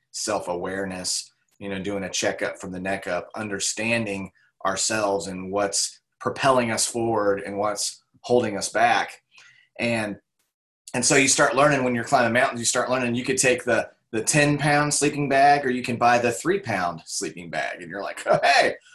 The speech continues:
I'd rather do seven less pounds if I'm gonna climb up a thousand stairs, you know, going up this mountain." And so with the same with it works, right? And here's the other challenge. Now, one time my son, myself, and, and a good friend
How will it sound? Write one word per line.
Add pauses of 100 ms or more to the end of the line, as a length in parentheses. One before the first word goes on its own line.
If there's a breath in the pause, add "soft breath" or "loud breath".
(260 loud breath)
I'd
rather (220 loud breath)
do
seven
less
pounds
if
I'm
gonna
climb
up
a
thousand
stairs, (200 soft breath)
you
know, (320 loud breath)
going
up
this
mountain."
And
so (880 loud breath)
with
the
same
with
it
works,
right?
And
here's
the
other
challenge.
Now,
one
time
my
son,
myself,
and,
and
a
good
friend